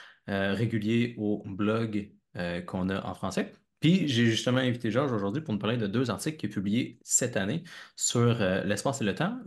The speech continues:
où il utilise les travaux de Jordan Peterson et aussi Mathieu Pajot. Donc, euh, sans plus attendre, Georges, peut-être qu'on peut commencer avec un, un résumé du premier article, puis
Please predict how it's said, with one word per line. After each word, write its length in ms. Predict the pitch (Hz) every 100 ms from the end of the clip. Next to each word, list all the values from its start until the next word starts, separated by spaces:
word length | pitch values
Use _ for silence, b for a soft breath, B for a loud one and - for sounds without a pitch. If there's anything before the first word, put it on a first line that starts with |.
| 117
où 260 | 117 117
il 80 | 113
utilise 360 | 104 110 127 117
les 100 | 107
travaux 580 | - 98 98 113 117 -
de 400 | 101 101 98 -
Jordan 260 | - 104 104
Peterson 400 | 101 98 - 135
et 100 | 110
aussi 440 | 95 - - 123 -
Mathieu 400 | 101 101 135 -
Pajot. 320 | 90 85 - B B B -
Donc, 220 | 101 104
euh, 320 | 110 101 95
sans 120 | -
plus 120 | 107 110
attendre, 320 | 110 175 165
Georges, 260 | 110 196
peut-être 240 | - 117 135
qu'on 80 | 104
peut 140 | -
commencer 400 | 110 104 101 135
avec 300 | 117 107 104
un, 180 | 101 95
un 80 | 110
résumé 540 | 117 104 117 135 135
du 440 | 123 104 113 110
premier 240 | 107 123 123
article, 460 | 110 95 285 - -
puis 320 | 117 110 104